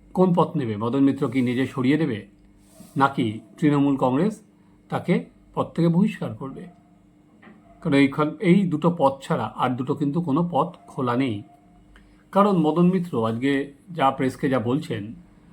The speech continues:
তাতে জয়ন্তকে ঝাড়তে গিয়ে উনি কিন্তু সরাসরি পুলিশকে কাঠগড়ায় তুলেছেন। এবং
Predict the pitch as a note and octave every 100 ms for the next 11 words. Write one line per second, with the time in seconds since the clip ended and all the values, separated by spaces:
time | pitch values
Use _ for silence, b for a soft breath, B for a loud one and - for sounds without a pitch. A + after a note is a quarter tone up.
0 | - - - F3 C#3 C#3 C3+ D3+ E3+ E3+
1 | A2 B2+ - A#2+ A2+ A#2+ C3 C#3+ C#3+ D3
2 | - - C#3+ C#3 F#3 F3 C3 A#2 C#3+ D#3
3 | F3 E3+ - A#2 A2+ B2 A#2+ C3 A#2+ A2
4 | A2+ - - - b b b - F3